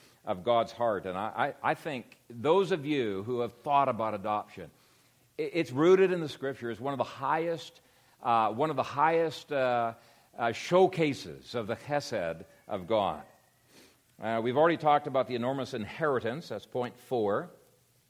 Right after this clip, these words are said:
Having given us the Son, God has freely given us all things with him. And it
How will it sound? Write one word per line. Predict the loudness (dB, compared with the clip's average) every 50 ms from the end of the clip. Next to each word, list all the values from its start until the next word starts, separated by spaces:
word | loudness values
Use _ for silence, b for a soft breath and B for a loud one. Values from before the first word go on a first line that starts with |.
| _ _ _ _
Having | -2 0 0 0 0 2
given | 2 2 2 4 2
us | 0 -2 -4
the | -8 -10
Son, | -8 -4 -2 0 0 0 -2 -4 -2
God | -2 0 0 0
has | -2 -6 -8
freely | -8 -6 -4 -2 0 0 0 0
given | -2 -6 -2 0 0 0 0 -2 -4 -6 -8 -12 -14 -20 _ _
us | -2 -2 0 -2 -4 -6 -10 -6
all | -2 -2 0 0 -2
things | -4 -6 -8 -6 -6 -8 -10 -10
with | -8 -8 -6 -6 -6
him. | -8 -10 -10 -12 -16 _ _ _ _ _ _ _ _ _
And | -16 -14 -12 -12 -12
it | -14 -16